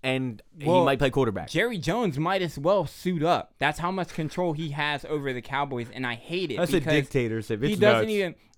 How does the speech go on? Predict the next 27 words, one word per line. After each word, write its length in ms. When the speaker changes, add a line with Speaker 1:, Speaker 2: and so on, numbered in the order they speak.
Speaker 2:
f-, 280
first 380
off, 220
if 220
anybody 520
puts 320
up 180
the 100
same 260
performance 540
that 180
Jason 480
Garrett 500
does 460
as 120
a 120
head 240
coach, 260
they 180
wouldn't 300
have 140
a 40
job. 380
And 140
that's 160
not 180
even, 300